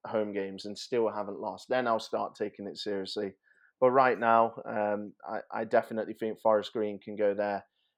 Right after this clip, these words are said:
and get a win. Uh, Forest Green <laughs> haven't lost in their last four, two wins. Uh, their last four results, Tom, I'll read 'em out. All in League Two action, nil-nil with Tranmere,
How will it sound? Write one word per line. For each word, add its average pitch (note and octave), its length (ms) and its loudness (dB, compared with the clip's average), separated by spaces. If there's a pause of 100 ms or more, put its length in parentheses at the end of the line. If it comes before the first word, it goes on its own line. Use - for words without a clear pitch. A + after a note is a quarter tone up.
and A2 140 -6
get A#2+ 200 6
a A2 60 6
win. A#2+ 340 2 (260)
Uh, G#2+ 120 -6
Forest A#2+ 360 4
Green C#3+ 260 4
<laughs> - 120 -8
haven't C3 340 2
lost B2 320 0
in A2+ 160 -2
their B2+ 200 2
last B2+ 340 -2
four, C#3+ 320 2 (480)
two D#3 240 2
wins. D3 540 0 (400)
Uh, G#2+ 240 -4 (460)
their A#2 180 6
last B2+ 340 2
four C3+ 220 4
results, B2+ 420 0
Tom, B2+ 240 0
I'll A#2+ 120 2
read A#2+ 200 2
'em A#2 100 -2
out. A2+ 280 2
All D3+ 220 6
in C#3 140 2
League C#3+ 280 -2
Two C#3+ 180 2
action, C#3+ 460 -2 (440)
nil-nil C#3+ 460 8
with C3+ 120 0
Tranmere, C3+ 680 2